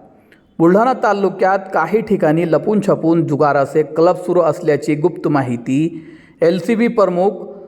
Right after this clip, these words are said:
सुनील आंबुलकर यांना मा-, मिळाली होती. त्यांनी कारवाईसाठी पथक रवाना केले व एकाच वेळी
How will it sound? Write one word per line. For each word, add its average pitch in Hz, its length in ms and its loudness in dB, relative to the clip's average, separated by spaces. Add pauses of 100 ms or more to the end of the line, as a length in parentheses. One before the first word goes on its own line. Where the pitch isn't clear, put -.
(240)
सुनील 233 360 4
आंबुलकर 196 600 2
यांना 160 460 2
मा-, 151 280 -2
मिळाली 143 520 2
होती. 117 640 -6 (180)
त्यांनी 127 300 2
कारवाईसाठी 143 720 2
पथक 147 380 0
रवाना 151 300 2
केले 151 400 2 (440)
व 170 160 4
एकाच 196 460 0
वेळी 160 460 -2